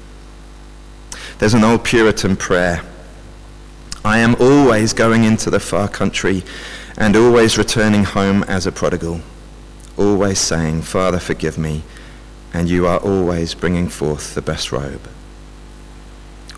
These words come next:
All of life is repentance. Repentance gets me back where I belong,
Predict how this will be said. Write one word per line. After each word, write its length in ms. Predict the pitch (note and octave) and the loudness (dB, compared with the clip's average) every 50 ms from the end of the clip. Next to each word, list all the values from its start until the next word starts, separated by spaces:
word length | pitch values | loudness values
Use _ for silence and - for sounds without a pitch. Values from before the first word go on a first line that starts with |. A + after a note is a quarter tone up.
| - | -6
All 260 | - A2+ B2 A#2 A2 A2 | -2 0 0 2 2 2
of 140 | G2 - | 0 0
life 400 | E2 C#2 C2 - - - - - - - | -2 -4 -6 -6 -10 -14 -16 -18 -14 -10
is 440 | - F#2 E2+ D#2+ - - - - - - - - - | -8 -6 -4 -4 -4 -4 -6 -6 -8 -12 -18 -12 -6
repentance. 880 | - E2+ - - D#2 D#2+ D#2+ - D2+ D#2 C#2+ - - - - - - - - - - - - - - - - - - - - - - - - - - - - - - - | -6 -6 -4 -2 -4 -4 -4 -4 -6 -6 -6 -6 -6 -6 -6 -6 -8 -12 -18 -20 -20 -20 -20 -20 -20 -20 -20 -20 -20 -20 -20 -20 -20 -20 -20 -20 -20 -20 -20 -20 -8 -6
Repentance 540 | G2+ G2 - B2 A#2 A2+ - A2+ F2+ - - | -6 -4 0 0 0 0 0 -2 -4 -4 -2
gets 260 | - - - - - | -2 -2 -2 0 -2
me 120 | G2 G2 | -2 0
back 240 | - G#2+ G2+ - - | 0 0 -2 0 0
where 160 | F#2+ F#2+ F#2 | 0 0 0
I 80 | F#2 F2+ | 0 0
belong, 480 | D#2 F#2 E2+ D#2 D#2+ E2+ F2 F2 E2 | 0 0 0 0 0 0 -2 -2 -4